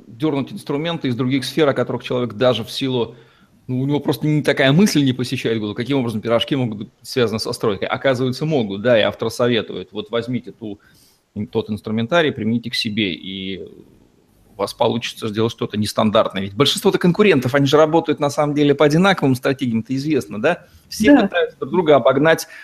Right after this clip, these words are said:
Speaker 1: в типовых каких-то действиях. И с нестандартным мышлением очень плохо у отечественных предпринимателей. Даже иногда скулы сводят, и грустно становится. Что же вы такие некреативные-то?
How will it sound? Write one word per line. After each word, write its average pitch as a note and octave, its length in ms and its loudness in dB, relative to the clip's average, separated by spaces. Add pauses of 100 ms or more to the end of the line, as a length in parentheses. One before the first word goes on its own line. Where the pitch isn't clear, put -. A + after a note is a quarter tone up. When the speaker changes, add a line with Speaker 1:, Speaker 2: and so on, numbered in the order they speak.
(160)
Speaker 1:
в C3+ 440 4
типовых D3 380 -2
каких-то - 380 -14
действиях. A#2 640 -2
И A#2+ 140 -2
с B2 120 -10
нестандартным D#3+ 600 0
мышлением D#3+ 460 -4
очень G3 260 -4
плохо D3 380 -4
у G2+ 120 -2
отечественных G#2 440 -10
предпринимателей. - 760 -8 (220)
Даже A2+ 240 0
иногда A#2+ 360 4 (200)
скулы D3+ 360 -4
сводят, A#2 380 -6
и G#2+ 40 -12
грустно A#2+ 340 -4
становится. F#2 420 -10
Что - 160 -14
же C3 80 -8
вы B2+ 60 -10
такие B2+ 280 -2
некреативные-то? B2+ 1160 -2